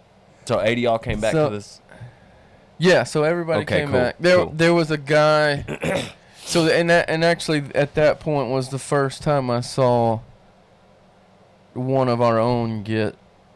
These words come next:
Speaker 2: you know, what do you say, like, mortally wounded or, like, fatally wounded.
Speaker 1: Uh-oh.
Speaker 2: But he wa-, he wasn't, he wa-, he hadn't died at the point that I saw him. They were working on him.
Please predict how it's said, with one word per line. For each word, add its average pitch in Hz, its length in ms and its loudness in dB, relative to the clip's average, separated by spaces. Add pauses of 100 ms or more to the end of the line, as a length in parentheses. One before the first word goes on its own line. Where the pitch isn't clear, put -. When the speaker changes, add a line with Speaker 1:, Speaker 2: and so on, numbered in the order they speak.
(160)
Speaker 2:
you 117 160 -6
know, 98 260 -4 (1500)
what 117 220 -6
do 110 80 -6
you 104 80 -10
say, 101 240 -6
like, 90 160 -6
mortally 101 540 -6
wounded 104 500 -8
or, 95 100 -8
like, 87 240 -10
fatally 107 460 -6
wounded. 107 420 -12 (200)
Speaker 1:
Uh-oh. 85 240 -6
Speaker 2:
But 123 120 -2
he 156 160 -2
wa-, 156 280 0
he 175 200 -2
wasn't, 139 680 -4 (1400)
he 156 180 -2
wa-, 143 200 -2
he 151 260 -4
hadn't 123 440 -2
died 110 340 0
at 101 180 -6
the 67 80 -12
point 113 440 -8
that 98 100 -6
I 95 140 -4
saw 95 400 -8
him. 87 440 -12
They 107 140 -4
were 98 140 -8
working 98 480 -6
on 78 180 -10
him. 76 200 -14